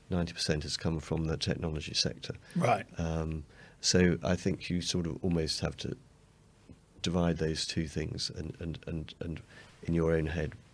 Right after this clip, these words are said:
Speaker 1: uh, make an allowance for that.
Speaker 2: Okay. Um,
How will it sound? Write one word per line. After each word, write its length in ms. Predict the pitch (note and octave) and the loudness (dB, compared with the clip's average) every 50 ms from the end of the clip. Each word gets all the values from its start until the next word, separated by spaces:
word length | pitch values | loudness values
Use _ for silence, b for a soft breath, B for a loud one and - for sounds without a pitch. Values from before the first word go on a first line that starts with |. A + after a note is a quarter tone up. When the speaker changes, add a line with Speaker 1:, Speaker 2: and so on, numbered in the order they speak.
| - - - | -20 -10 -8
Speaker 1:
uh, 80 | - - - - | -8 -6 -4 -2
make 220 | F2 E2 E2 - | -2 -2 -2 -2
an 80 | E2+ E2 | -4 -2
allowance 340 | D#2+ D#2+ D#2+ D#2 D2+ - - | -2 -2 -2 -2 -2 -4 -4
for 120 | - - | -6 -4
that. 160 | - - - - - - - - - - - | -6 -6 -6 -8 -12 -18 -20 -20 -6 6 10
Speaker 2:
Okay. 500 | B2+ B2+ B2 B2+ - - B2 A#2+ A2 - B B B B B B B | 12 12 12 12 10 6 8 8 8 4 B B B B B B B
Um, 280 | - D3+ E3+ E3 E3 | 12 12 12 12 12